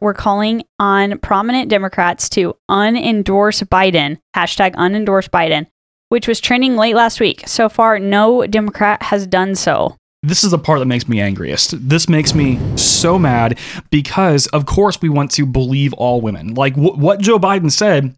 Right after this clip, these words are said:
Speaker 2: is accurate. Like, even though some of the facts might not be, because one, that's a traumatic event,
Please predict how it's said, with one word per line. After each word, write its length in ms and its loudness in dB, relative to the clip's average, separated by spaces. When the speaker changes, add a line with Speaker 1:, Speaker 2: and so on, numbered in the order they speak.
Speaker 2:
is 160 2
accurate. 540 -2
Like, 240 -2
even 300 0
though 300 2
some 200 0
of 80 0
the 80 0
facts 460 -2
might 180 0
not 220 0
be, 220 2
because 200 0
one, 220 0
that's 100 -6
a 60 -4
traumatic 420 -2
event, 380 -2